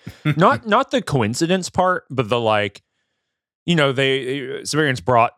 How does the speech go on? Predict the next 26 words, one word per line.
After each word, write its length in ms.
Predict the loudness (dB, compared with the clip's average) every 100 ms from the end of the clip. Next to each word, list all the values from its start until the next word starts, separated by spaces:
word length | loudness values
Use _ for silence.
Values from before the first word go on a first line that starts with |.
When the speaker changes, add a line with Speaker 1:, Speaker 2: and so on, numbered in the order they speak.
| -4
Speaker 2:
to 100 | -2
Vodalis 680 | 0 0 2 2 2 0 -4
and 100 | -6
is 120 | -6
in 100 | -4
this 160 | -4 -6
ziggurat 640 | -6 -4 -2 0 2 0
chamber, 400 | -2 -6 -2 -2 0
which 160 | 0
is 80 | 0
very 260 | 0 0 -2
cool, 220 | -6 -14
by 160 | -14 -16
the 100 | -12
way. 160 | -10
This, 180 | -6 0
like, 120 | 2
Speaker 1:
Uh-huh. 140 | 2 0
Speaker 2:
massive 440 | 0 0 -2 -2
ziggurat 600 | -4 -4 -2 0 2 0 -4
that, 200 | -6 -6
like, 340 | -2 -2 -2 -4
Speaker 1:
He's 120 | -2
Speaker 2:
has 100 | 0
Speaker 1:
above 380 | 4 2 2 0
the, 160 | 0 0